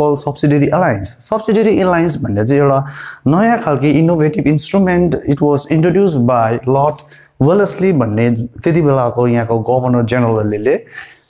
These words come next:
बङ्गालको गभर्नर जेनरलले इन्ट्रोड्युस गरेको छ। अब सब्सिडियरी अलायन्स चाहिँ के थियो भन्दाखेरि चाहिँ एउटा if कुनै पनि इन्डियन किङडम छ भने यो किङडमले चाहिँ इस्ट इन्डिया कम्पनीलाई चाहिँ सब्सिडी तिर्नुपर्ने, that means पैसा तिर्नुपर्ने।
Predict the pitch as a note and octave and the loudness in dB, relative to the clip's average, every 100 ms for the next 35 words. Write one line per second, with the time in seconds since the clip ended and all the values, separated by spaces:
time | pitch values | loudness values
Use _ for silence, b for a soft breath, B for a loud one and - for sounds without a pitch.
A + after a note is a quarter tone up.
0 | - A2+ A2 A#2 B2+ B2+ A#2 A2 A#2 A2+ | -4 -2 0 0 0 0 0 0 0 0
1 | A2 G#2+ A2 G#2 B2 D#3 F3+ F3+ E3+ A#2+ | 0 0 -2 -2 -2 0 0 0 0 0
2 | G#2 G2 - _ _ _ C#3 D#3 A#3 A#3+ | -2 -4 -10 _ _ _ -4 -2 0 0
3 | F#3+ G3 D3+ D3+ D3 - - A#3 - B2 | 0 2 2 0 -2 -4 -2 0 0 -2
4 | A#2 A#2+ C#3+ C#3+ C#3 A2+ C#3 A3+ - _ | -2 0 2 2 0 0 0 -2 -6 _
5 | _ _ _ _ _ _ _ _ - - | _ _ _ _ _ _ _ _ -16 -16
6 | B B B B B B - B3 B3 - | B B B B B B -4 0 0 0
7 | C4 B3+ - C4 C#4 B3+ A#3+ A#3 A3+ A3 | -2 -2 -2 0 2 2 2 2 2 2
8 | G#3 G3 G3 F3 B2 G#2+ G#2+ D#3+ G#3 B | 2 2 2 0 -2 0 0 0 -2 B
9 | B - A3+ C4 B3 A#3 A3+ G3+ F3 D#3+ | B -2 0 0 0 2 2 2 2 0
10 | F#3 F#3+ - A#3 A3+ G3+ F3+ F3 D3+ D3 | 0 0 0 -2 0 0 2 0 0 0
11 | B2+ B2+ B2 C#3+ - G#3+ - A3+ F3+ D#3 | 2 2 2 0 0 -2 0 0 0 2
12 | D3+ B2+ A2+ A2+ A2+ C3 D#3 F#3+ F#3 - | 2 2 2 0 0 0 0 -2 -4 -2
13 | F#3+ F#3 E3+ C#3+ A#2+ G#2+ A2 G#2+ | -2 0 0 2 2 0 -2 -6